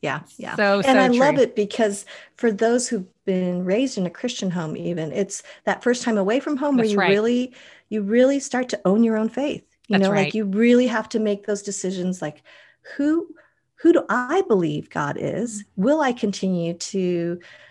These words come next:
Speaker 1: um, invest into my relationship with him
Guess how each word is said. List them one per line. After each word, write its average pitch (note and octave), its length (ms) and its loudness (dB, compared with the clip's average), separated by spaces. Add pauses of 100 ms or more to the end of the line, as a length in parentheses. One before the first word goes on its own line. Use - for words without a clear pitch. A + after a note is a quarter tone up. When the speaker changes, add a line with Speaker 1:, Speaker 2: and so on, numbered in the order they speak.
(200)
Speaker 1:
um, E3+ 400 -6
invest F#3 540 0
into F#3 180 -4
my E3+ 60 -2
relationship - 580 -8
with E3 140 -10
him C#3+ 480 -8